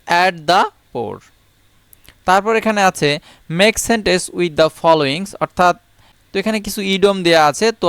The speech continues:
আমাদের, আহ, সেন্টেন্স তৈরি করতে হবে। প্রথমে আছে ব্লু ব্লাড, এর অর্থ হচ্ছে আভিজাত্য। He is proud of his blue blood।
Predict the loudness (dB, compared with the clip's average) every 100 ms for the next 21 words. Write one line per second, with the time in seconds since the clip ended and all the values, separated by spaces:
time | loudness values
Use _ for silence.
0 | 2 2 2 4 2 0 -20 -20 _ _
1 | -2 0 2 0 -2 -4 -2 -2 -2 -2
2 | -2 -2 -6 -4 -4 0 -2 -2 _ _
3 | _ -8 -4 0 2 2 4 2 2 0
4 | 2 0 2 2 4 2 0 0 -2 -4
5 | -8 -2 -2 -2 0 0 0 0 0 -2
6 | -4 0 0 -2 _ _ _ -4 2 2
7 | 2 0 2 4 2 2 2 2 0 -4
8 | -4 -10 -6 -2 -2 0 2 4 2